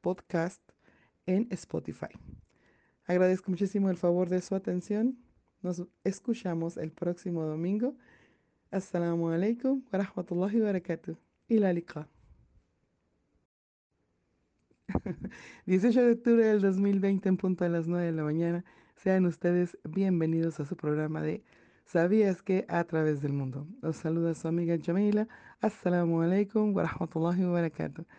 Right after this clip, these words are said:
Muchísimas gracias a Mega Radio por la oportunidad que me da de aportar un poquito en la prevención de la salud y en cuestión a las culturas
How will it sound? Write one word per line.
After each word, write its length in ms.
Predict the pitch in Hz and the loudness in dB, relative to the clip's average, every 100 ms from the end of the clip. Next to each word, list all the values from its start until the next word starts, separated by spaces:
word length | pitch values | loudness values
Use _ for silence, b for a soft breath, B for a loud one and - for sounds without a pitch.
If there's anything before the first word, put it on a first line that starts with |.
| b b b - | b b b -4
Muchísimas 420 | 202 269 247 190 | 2 4 4 4
gracias 400 | 196 196 208 190 | 2 2 -2 -2
a 60 | |
Mega 240 | 160 151 151 | -2 -2 0
Radio 280 | 175 185 190 | 2 2 2
por 140 | 175 | -2
la 140 | 165 | 0
oportunidad 680 | 160 - 143 - 160 160 170 | -2 -4 -6 -2 0 0 -2
que 140 | 165 165 | -4 -4
me 100 | 151 | -2
da 200 | 165 170 | -2 0
de 100 | 170 | -2
aportar 440 | 165 147 143 165 | -2 -6 0 0
un 160 | 220 240 | 2 0
poquito 520 | 269 262 - 233 254 B B _ - | 0 -2 2 0 0 B B _ -2
en 80 | |
la 80 | 170 | -2
prevención 540 | 165 180 185 185 220 220 | 2 2 2 2 2 2
de 100 | 208 | 0
la 140 | 175 | -2
salud 400 | - 165 180 233 B B B - | -4 0 2 2 B B B -4
y 80 | 185 | -2
en 60 | 165 | -2
cuestión 420 | 170 - 185 185 | -4 0 0 2
a 60 | |
las 200 | 180 208 | 0 -2
culturas 720 | - 190 - 180 185 214 - | -2 -2 0 0 0 -2 -8